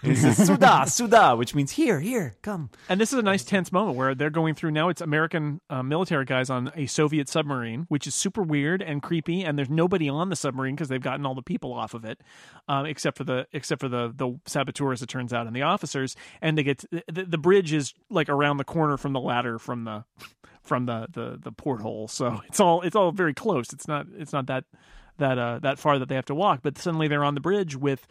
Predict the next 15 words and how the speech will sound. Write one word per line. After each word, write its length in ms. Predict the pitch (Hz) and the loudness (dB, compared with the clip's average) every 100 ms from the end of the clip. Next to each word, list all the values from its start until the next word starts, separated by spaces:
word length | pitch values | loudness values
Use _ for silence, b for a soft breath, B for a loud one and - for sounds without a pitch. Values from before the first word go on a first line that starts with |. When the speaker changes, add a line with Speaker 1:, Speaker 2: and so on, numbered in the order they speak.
| b | b
Speaker 2:
Sean 220 | - 151 135 | -4 -2 0
Connery 440 | 143 135 139 143 | 0 0 0 0
and 120 | 135 | 0
Sam 260 | 127 135 131 | -2 -2 0
Neill 320 | 131 127 131 | 0 -2 -2
and 80 | 127 | 0
all 100 | 131 | 0
these 160 | 131 127 | 0 -2
other 200 | 127 127 | -2 0
officers, 640 | 127 135 - 131 131 - B B | 0 -4 -6 -4 -4 -6 B B
and 160 | - 147 | -2 0
it's, 240 | 139 - | 0 -2
like, 260 | 143 131 - b b - | -2 -2 -4 b b -12
it's 140 | 151 - | -10 -2
awkward, 600 | 143 139 165 160 165 | -2 0 2 2 2